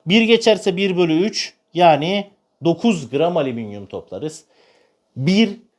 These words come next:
sistemde, seri bağlı kaplarda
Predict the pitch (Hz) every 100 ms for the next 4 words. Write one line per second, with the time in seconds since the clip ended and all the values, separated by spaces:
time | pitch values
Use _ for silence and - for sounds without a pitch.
0 | _ _ _ - 220 214 - 170 131 92
1 | 82 _ _ _ _ _ _ _ - 165
2 | 220 220 185 165 156 117 98 90 -